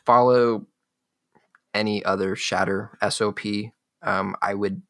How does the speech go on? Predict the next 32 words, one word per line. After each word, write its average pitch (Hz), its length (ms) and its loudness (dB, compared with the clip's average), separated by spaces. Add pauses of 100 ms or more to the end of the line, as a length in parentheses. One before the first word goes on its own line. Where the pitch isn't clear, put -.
(440)
set - 460 -4
the 104 160 -2
oven 104 240 -2
to - 140 -4
around 98 320 -4 (100)
eighty 107 440 -8 (520)
Celsius. 117 720 0 (640)
Um, 55 360 -8 (280)
it's - 80 -14
a - 40 -4
little 156 240 -2
bit 117 260 -4 (140)
hotter 110 460 2
than 101 160 -4
what 104 160 -4
you 104 60 -6
would 104 100 -4
work 92 280 -6
with 92 120 -6
cannabis, 92 480 -8
obviously, 95 680 -4 (100)
but - 260 -6
we're 98 140 -6
using, 98 500 -6 (340)
um, 101 380 -4
alcohols 95 480 -6
that 98 140 -10
need 98 140 -10
to 98 60 -10
be 98 120 -12
purged 98 520 -8
and 113 140 -10